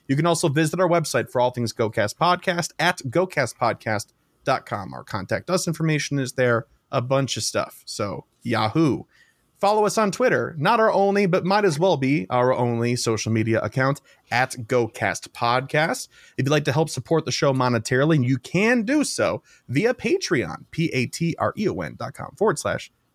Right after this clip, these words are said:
GoCast Podcast, where as little as one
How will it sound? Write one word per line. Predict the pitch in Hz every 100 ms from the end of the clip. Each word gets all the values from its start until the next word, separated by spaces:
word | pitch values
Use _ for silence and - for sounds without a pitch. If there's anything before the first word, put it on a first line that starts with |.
| _
GoCast | 113 101 107 101 - -
Podcast, | 107 101 107 101 -
where | 135 135
as | 131
little | 156 208 196
as | 151 143 - - _
one | - 175 240 214 151 127